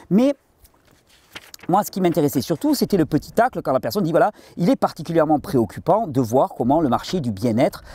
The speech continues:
avec ses abonnements premium, c'est là que je lui ai fait un petit clin d'œil, parce qu'effectivement, abonnement premium, moi, ça me parle,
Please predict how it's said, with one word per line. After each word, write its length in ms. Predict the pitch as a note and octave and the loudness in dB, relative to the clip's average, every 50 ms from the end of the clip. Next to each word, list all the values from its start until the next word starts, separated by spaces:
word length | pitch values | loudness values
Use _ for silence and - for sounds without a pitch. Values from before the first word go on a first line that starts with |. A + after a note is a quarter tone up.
| - - - | -14 -6 -4
avec 300 | - C#3 C3+ F#3+ F#3 - | -2 0 0 0 -2 -2
ses 180 | - D3 A2 | -2 0 2
abonnements 420 | D3+ C#3 B2 D3 C#3 C3 C3 B2 A2+ | 2 2 2 2 2 2 2 0 0
premium, 520 | - - - - A#2+ A#2 C3+ E3 A3 A3 | -4 -6 -4 -2 0 2 2 2 2 0
c'est 140 | - - C3 | -2 -4 -4
là 60 | B2+ | -2
que 40 | A#2+ | -2
je 60 | A2 | -2
lui 80 | A#2 A#2+ | -2 -2
ai 40 | A2+ | -2
fait 120 | - C#3 | -2 -2
un 80 | A#2 G#2 | -2 -4
petit 160 | - - C#3+ | -6 -10 -12
clin 240 | - - G#2 G#2 A2 | -8 -8 -6 -2 0
d'œil, 220 | D3 G#3+ A#3 G#3 | 0 0 0 0
parce 140 | - B2+ - | -4 -8 -8
qu'effectivement, 480 | - C3+ - B2 - - A2+ C3+ E3+ - | -8 -10 -10 -10 -10 -4 0 0 0 2
abonnement 360 | - B2+ A2+ B2+ B2 B2 B2 | 0 0 0 0 0 0 -2
premium, 440 | A2 - - A2+ A2+ B2+ F3 G#3+ D4 - - - - - - | -2 -4 -6 -2 0 2 2 2 0 -4 -14 -18 -14 -6 -2
moi, 140 | D#3 E3 - | 0 0 0
ça 160 | - - - | -2 -6 -10
me 80 | A2 | -6
parle, 340 | G#2+ - F#3 G3 G3 G#3 G3+ | -2 0 2 2 2 0 -2